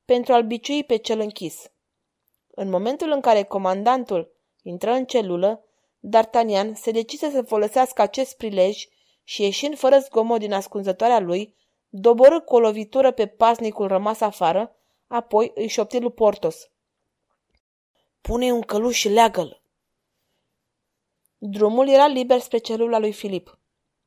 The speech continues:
D'Artagnan desprinse legătura de chei de la brâul paznicului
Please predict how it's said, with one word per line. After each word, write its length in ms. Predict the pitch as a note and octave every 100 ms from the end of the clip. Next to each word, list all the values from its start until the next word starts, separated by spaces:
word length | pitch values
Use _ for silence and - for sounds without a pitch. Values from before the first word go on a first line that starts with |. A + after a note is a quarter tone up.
| _ _ _ _ - F3+
D'Artagnan 720 | A#3 - C#4 A#3 F#3 G3 G#3+
desprinse 640 | A3+ G#3 - - D#4+ D#4+
legătura 500 | A#3+ G3+ F#3+ F#3+ B3
de 120 | A3+
chei 240 | G3 - A#3+
de 80 | A3+
la 140 | F#3+
brâul 340 | F#3 G#3 A3+
paznicului 840 | G#3 G3 F#3+ F#3 F3 - F3 G#3+